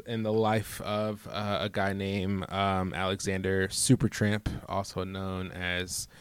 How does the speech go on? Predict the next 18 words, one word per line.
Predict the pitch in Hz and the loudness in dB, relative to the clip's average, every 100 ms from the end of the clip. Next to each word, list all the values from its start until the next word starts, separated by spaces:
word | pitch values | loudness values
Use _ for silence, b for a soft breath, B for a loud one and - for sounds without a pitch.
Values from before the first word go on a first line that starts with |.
| B B | B B
Christopher | - 123 - - 107 | 4 4 4 0 -2
McCandless. | 101 - 95 90 95 101 - | -4 -6 -6 -2 -2 -2 -4
Um, | 87 92 92 90 92 95 | -4 -2 -2 -2 -4 -6
so, | - - 95 90 92 92 92 - b b b b | -4 -2 0 2 2 2 -2 -8 b b b b
yeah, | 123 | 8
and | 139 | 8
it's | 131 | 8
just | 143 131 | 4 6
about | 131 | 8
a | 127 | 8
guy | 123 123 127 127 | 8 10 10 10
who | 131 127 123 123 123 120 113 | 8 8 8 6 4 2 0
is | - 117 117 113 113 110 110 113 113 - - 113 - - - | -2 0 2 4 4 4 4 4 4 2 0 -4 -10 -20 -2
journeying | - 104 113 117 110 | 2 4 4 2 4
into | 120 123 | 2 6
the | 120 | 8
wild. | 107 131 113 95 | 8 8 6 4
He's, | 98 104 90 | 0 -2 -2